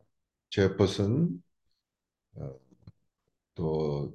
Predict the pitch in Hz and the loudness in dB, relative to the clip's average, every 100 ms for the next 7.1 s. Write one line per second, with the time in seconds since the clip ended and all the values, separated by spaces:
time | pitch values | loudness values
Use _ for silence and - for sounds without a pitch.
0 | - 95 90 87 85 85 - 98 131 - | -4 0 4 4 2 0 0 2 0 -2
1 | - _ _ _ _ _ _ _ - 76 | -10 _ _ _ _ _ _ _ -12 -8
2 | 73 82 87 82 82 80 76 78 131 170 | -6 0 0 2 0 -2 -2 -2 -2 -2
3 | - _ _ _ _ _ 80 87 135 - | -8 _ _ _ _ _ -4 -2 -2 -6
4 | - 180 175 170 160 117 - 87 - - | -2 6 10 10 10 8 4 -2 -4 -4
5 | 92 95 82 78 73 73 90 156 - - | -2 0 0 -2 -4 -4 -2 -2 -4 -10
6 | - _ _ _ _ _ - 82 73 67 | -20 _ _ _ _ _ -12 -10 -8 -8
7 | - | -10